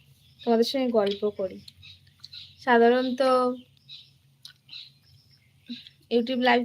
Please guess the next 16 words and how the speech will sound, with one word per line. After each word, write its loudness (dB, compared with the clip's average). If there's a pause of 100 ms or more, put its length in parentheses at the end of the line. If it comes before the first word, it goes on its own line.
থেকে -2
একদম -4 (120)
আসাই -2
হয় -8
না, -16 (1600)
তো -4 (160)
আজকে 0 (260)
কোনো 0 (100)
কিছু -6 (400)
না 0 (240)
বলেই 6 (120)
হুট 0 (120)
করে 2 (100)
চলে 0 (100)
আসলাম। -6 (4000)
তো -2